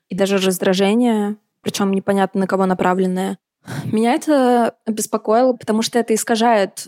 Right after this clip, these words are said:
чувства, это искажает понимание вообще своих эмоций. Учитывая, что я была на стрессе и напряжена, мне хотелось, э, психануть. Мне не понравилось, наверное, то,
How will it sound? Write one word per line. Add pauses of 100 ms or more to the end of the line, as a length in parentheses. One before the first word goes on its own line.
(160)
чувства, (120)
это
искажает (200)
понимание
вообще
своих
эмоций. (380)
Учитывая,
что
я
была
на
стрессе
и
напряжена, (420)
мне
хотелось,
э,
психануть. (300)
Мне
не
понравилось, (180)
наверное,
то,